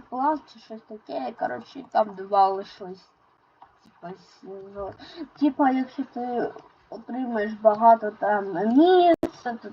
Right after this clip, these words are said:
ти получиш, е, цей. Блін.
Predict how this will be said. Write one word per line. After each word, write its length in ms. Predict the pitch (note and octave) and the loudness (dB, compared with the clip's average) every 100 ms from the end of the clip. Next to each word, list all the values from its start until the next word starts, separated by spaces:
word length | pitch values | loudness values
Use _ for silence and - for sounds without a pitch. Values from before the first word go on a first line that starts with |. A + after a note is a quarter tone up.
| - | -12
ти 100 | G#3+ | -12
получиш, 760 | - G3+ A3+ B3 A3+ G#3+ - _ _ _ _ _ | -8 -4 -4 -4 -8 -10 -12 _ _ _ _ _
е, 160 | G3+ G3 - | -14 -14 -10
цей. 180 | F#3 - - - _ _ _ _ _ _ _ _ _ _ _ _ _ _ _ _ _ _ - _ _ _ _ _ _ _ _ _ _ _ _ _ _ _ _ _ _ _ _ _ | -10 -10 -16 -20 _ _ _ _ _ _ _ _ _ _ _ _ _ _ _ _ _ _ -20 _ _ _ _ _ _ _ _ _ _ _ _ _ _ _ _ _ _ _ _ _
Блін. 440 | A#3+ A3+ G#3+ - | -12 -4 -4 -4